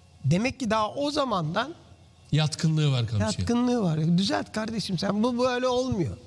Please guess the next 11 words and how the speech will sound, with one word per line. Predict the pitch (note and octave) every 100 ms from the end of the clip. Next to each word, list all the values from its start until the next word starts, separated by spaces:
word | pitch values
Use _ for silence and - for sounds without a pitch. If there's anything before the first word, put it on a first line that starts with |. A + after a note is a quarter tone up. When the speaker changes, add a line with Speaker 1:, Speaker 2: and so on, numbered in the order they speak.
| - - - - - -
Speaker 2:
Düzeltse | D#3 E3 A3+ - - B3 F#3 - - - -
jokeylik, | C#3 F3+ E3 A3 G#3 F#3 - - -
çok | F#3+ F3+
iyi | A#3+
bir |
jokey | G3+ G3 B3
kazanma | C4 B3+ C4 C4 C4+
ihtimali | A#3 G3 - B3 B3 A#3+
var. | C4 C#4 -
İyi | D#3+ G3+
jokey. | G#3+ F#3 - A3